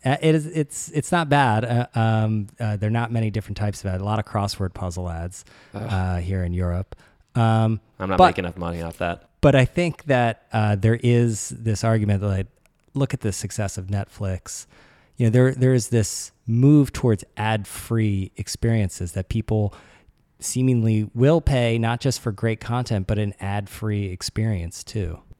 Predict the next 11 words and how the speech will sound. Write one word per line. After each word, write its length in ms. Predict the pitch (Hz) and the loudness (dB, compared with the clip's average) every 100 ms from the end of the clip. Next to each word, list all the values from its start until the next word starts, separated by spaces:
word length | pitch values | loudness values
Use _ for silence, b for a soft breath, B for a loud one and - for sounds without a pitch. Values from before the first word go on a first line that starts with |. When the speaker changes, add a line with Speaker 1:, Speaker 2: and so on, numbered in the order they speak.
| _ | _
Speaker 2:
I, 280 | 123 117 113 - | 2 4 2 -2
I, 460 | 107 101 95 101 | 0 2 0 0
I 40 | 98 | 0
think 160 | 104 90 | -2 -4
about 160 | 87 | -6
this 160 | 87 - | -6 -8
a 40 | |
lot. 280 | 82 73 - _ _ - | -8 -8 -10 _ _ -4
And, 520 | 90 90 87 85 85 | 0 0 0 -2 -2
um, 580 | 90 85 85 80 78 80 _ - | -2 0 -2 -4 -8 -12 _ -2
I, 120 | 90 | -2